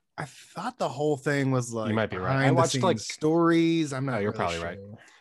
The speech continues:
Speaker 2: I watched, like,
Speaker 1: Um,
Speaker 2: a clip, and they weren't talking about Lord of the Rings. They were talking about, like,
Speaker 1: Gotcha.
Speaker 2: life and spirituality and things like that. But, um,
Speaker 1: Yeah, but I share clips from this show, and it's, like, me talking about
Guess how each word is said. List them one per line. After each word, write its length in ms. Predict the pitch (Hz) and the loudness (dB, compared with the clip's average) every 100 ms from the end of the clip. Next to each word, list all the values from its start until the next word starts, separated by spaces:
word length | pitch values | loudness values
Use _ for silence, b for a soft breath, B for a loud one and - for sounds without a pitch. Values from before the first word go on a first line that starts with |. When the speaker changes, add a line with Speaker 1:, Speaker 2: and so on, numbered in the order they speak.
| B | B
Speaker 2:
I 80 | 139 | 2
watched, 260 | 165 104 | 2 2
like, 140 | 147 107 | -2 -2
Speaker 1:
Um, 40 | |
Speaker 2:
a 20 | 107 | -6
clip, 420 | - 117 131 _ | -2 -2 -2 _
and 160 | 123 120 | -4 -2
they 60 | 123 | 2
weren't 260 | 135 127 | 2 2
talking 260 | 143 131 139 | 0 0 0
about 160 | 139 | 0
Lord 140 | 139 143 | 0 0
of 60 | |
the 40 | 143 | 0
Rings. 300 | 143 151 - | 0 -2 -4
They 80 | 120 | -6
were 40 | |
talking 280 | 117 110 117 | -4 -4 -4
about, 240 | 107 107 104 107 | -2 -2 -4 -10
like, 140 | 104 | -12
Speaker 1:
Gotcha. 160 | 98 101 | -12 -12
Speaker 2:
life 540 | 107 104 101 107 - | -6 -4 -4 -4 -8
and 200 | 101 98 | -8 -8
spirituality 840 | 98 - 98 - 95 98 98 95 92 | -10 -10 -10 -8 -6 -6 -6 -6 -6
and 240 | 87 90 - | -8 -12 -14
things 220 | 101 98 | -14 -12
like 120 | 92 | -12
that. 220 | 98 113 - - | -12 -12 -14 -10
But, 220 | 104 98 | -8 -4
um, 80 | 196 | -2
Speaker 1:
Yeah, 220 | 208 214 | 0 0
but 180 | 202 180 | -2 -2
I 160 | 196 247 | -2 -2
share 300 | - 220 208 | 0 0 0
clips 380 | - 160 - - | 0 0 0 -4
from 240 | 151 139 | -4 -2
this 120 | 147 | -4
show, 580 | 131 - 123 117 113 113 131 | -4 -4 -2 -2 -4 -4 -6
and 140 | 127 | -6
it's, 220 | 123 - | -6 -6
like, 360 | 123 110 107 - - | -6 -6 -10 -16 -4
me 260 | 131 131 131 | 0 2 2
talking 440 | 131 123 127 120 | 0 -2 -4 -8
about 400 | 110 113 110 - | -6 -4 -6 -8